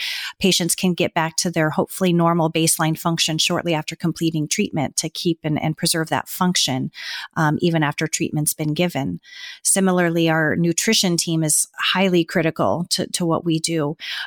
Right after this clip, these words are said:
Um, a lot of these treatments, whether it be surgery or radiation, um, require manipulation and potential injury to areas of the mouth,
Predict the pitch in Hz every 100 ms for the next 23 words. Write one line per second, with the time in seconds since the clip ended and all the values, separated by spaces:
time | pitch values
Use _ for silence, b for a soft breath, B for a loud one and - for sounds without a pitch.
0 | B 175 160 160 160 175 175 180 175 180
1 | 170 - 196 - 165 - 165 165 156 -
2 | 165 - 190 185 175 175 165 - 160 160
3 | 160 170 220 220 - 156 156 151 - 151
4 | 151 151 B B B 185 - 175 170 170
5 | 180 190 175 170 185 - 160 151 156 -
6 | 175 170 160 - 190 196 180 160 143 151
7 | - 170 - 170 165 160 160 160 175 202
8 | 170 160 -